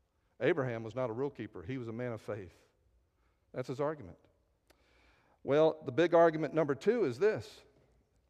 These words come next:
The children of promise cannot coexist with the children of the flesh. This is an amazing argument that he makes. It's allegorical. He's using historical figures as symbols of theological truth. It's kinda crazy.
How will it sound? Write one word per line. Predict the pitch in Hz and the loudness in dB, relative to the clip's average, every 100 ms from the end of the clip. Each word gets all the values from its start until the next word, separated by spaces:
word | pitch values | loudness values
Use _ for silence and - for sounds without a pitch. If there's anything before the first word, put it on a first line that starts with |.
| _ _ _ - | _ _ _ -10
The | |
children | 139 - 214 202 | 2 8 8 8
of | 170 | 2
promise | - 196 202 196 143 | 0 2 4 4 -2
cannot | - 151 156 175 - | -4 -2 2 0 0
coexist | 185 165 131 160 160 - | 2 2 2 0 -2 -4
with | 131 | -8
the | |
children | 123 190 170 131 | -4 -2 -2 -2
of | 123 | -6
the | 110 | -8
flesh. | - 143 113 - - _ - | -6 -4 -4 -8 -18 _ -10
This | 165 156 | -8 -6
is | 160 | -2
an | 135 | -2
amazing | 120 127 143 165 135 120 | -2 -2 -2 -2 -4 -4
argument | 123 143 123 101 - | 0 0 0 -6 -10
that | 113 | -10
he | 113 | -8
makes. | 110 113 - | -8 -8 -10
It's | 101 | -8
allegorical. | 143 139 147 120 131 123 107 95 82 - - _ _ | -4 -2 -4 -4 -2 -2 -4 -8 -10 -14 -20 _ _
He's | 131 107 | -12 -10
using | 143 160 135 139 123 110 - _ _ _ _ | -8 -8 -6 -6 -6 -10 -16 _ _ _ _
historical | 143 - 156 156 147 | -8 2 2 2 0
figures | 131 160 143 120 104 95 - | -2 -2 -2 -4 -8 -12 -6
as | 143 120 107 | -2 0 -2
symbols | - 165 160 127 82 - - _ _ _ _ | -6 -6 -4 -6 -8 -14 -20 _ _ _ _
of | - 120 107 101 _ _ _ _ _ - | -2 -2 -2 -8 _ _ _ _ _ -6
theological | 147 131 131 127 - 104 | -2 0 0 -2 -8 -12
truth. | - 156 131 - _ _ _ _ _ _ | -10 -10 -10 -16 _ _ _ _ _ _
It's | - | -6
kinda | 156 131 | -4 -2
crazy. | - 139 135 87 | 0 -2 -2 -10